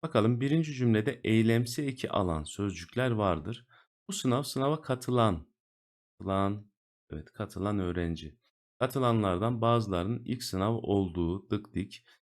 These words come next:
Bazıları masanın üzerindeki imza çizelgesini doldurmayı unutmuş derken bakın üç tane eylemsi eki alan sözcüğümüz var.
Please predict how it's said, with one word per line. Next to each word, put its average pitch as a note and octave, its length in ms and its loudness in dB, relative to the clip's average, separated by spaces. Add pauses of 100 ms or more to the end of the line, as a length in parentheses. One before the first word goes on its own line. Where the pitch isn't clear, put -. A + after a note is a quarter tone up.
Bazıları C3 440 2
masanın A#2 360 0
üzerindeki G2+ 460 -2
imza G#2 320 -2
çizelgesini G2 600 -4
doldurmayı G2 1600 -2
unutmuş - 480 -2
derken A2+ 320 -2
bakın A#2+ 200 -6
üç E3 180 -6
tane G#2+ 280 -2
eylemsi G#2+ 400 0
eki F#2+ 200 -6
alan F2+ 200 -4
sözcüğümüz G2 640 -4
var. - 240 -6